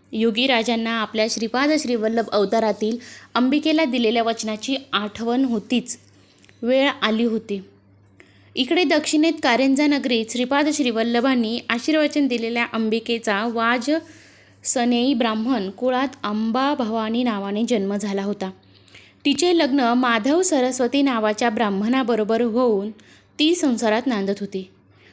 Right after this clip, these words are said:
पूर्वजन्माच्या पुण्याईने याही जन्मात श्रीपाद श्रीवल्लभांनी सांगितलेलं शनिप्रदोष व्रत व पूजा नियमित करीत होती. काळ सरकत होता. अंबा भवानीला आता दिवस गेले होते. प्रसूतीचा काळ जवळ येऊ लागला.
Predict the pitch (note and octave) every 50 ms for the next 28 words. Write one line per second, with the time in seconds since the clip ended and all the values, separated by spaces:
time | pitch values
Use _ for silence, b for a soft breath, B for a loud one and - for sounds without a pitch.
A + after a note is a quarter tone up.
0 | b b b - C#4 C#4 C#4 C#4 C#4+ C4+ A3+ C4 A#3+ B3 A#3+ A#3 A3+ A3 - A#3+
1 | A#3+ B3 B3+ A#3+ A3 A3 A3 A3+ A#3 A#3+ A#3 G#3+ G#3+ A3+ A#3 A#3+ A3 A3 A#3 C4+
2 | D#4+ C4 B3 A3 G#3+ G#3 G#3 G#3 G#3 A3+ A#3 - A#3 A#3 A#3 - B3+ C#4 D4 D4+
3 | D4+ D4 D4 A#3+ A#3 G#3 G#3+ G#3+ A3 A3 G#3+ G3+ B3 A3+ A3+ A3+ A#3 B3 A#3+ A#3+
4 | G3+ G#3 G3+ G#3+ G#3 G#3+ G#3+ G#3+ G#3+ A3 G#3+ - - A#3 A#3+ C#4+ D4 - A3+ G3
5 | F#3 F#3+ F#3+ G3 - - B B B B B B B B B A3 C4 C4+ A3 G3
6 | - - G#3+ A#3 A#3+ B3 - C#4 B3+ C4 D#4 D#4+ D4+ C#4 B3 G#3+ G#3 G#3+ B3+ B3+
7 | - - G3 F3+ G3 - G#3 G3 - F#3 F#3+ - - b b b b b b b
8 | b b b b b - - C#4 C#4 D#4 E4+ E4 E4 E4 D4 D#4 D#4+ D#4+ D4+ D4+
9 | D#4 - A#3+ G#3 G#3 G#3+ A#3 - - A#3 A#3 A#3 A#3+ C#4+ C#4+ C#4 C4 B3+ A#3 A#3
10 | B3 C4 B3+ A#3+ A#3 A3+ A3+ B3 B3 A3 A#3 G#3+ G#3+ A3 G#3 F#3+ G3+ G3 G3+ G#3
11 | G3+ G3 - G3 G3 G3 b b b b b b b b - A3+ A3 G#3+ A3 A#3+
12 | A#3 A#3+ - A#3+ A3+ - A3+ A3+ A#3 A#3 G3+ A3+ A3+ B3 C#4 C#4 C4 B3 A#3+ A3+
13 | G3 F3+ E3+ F3+ F#3 F#3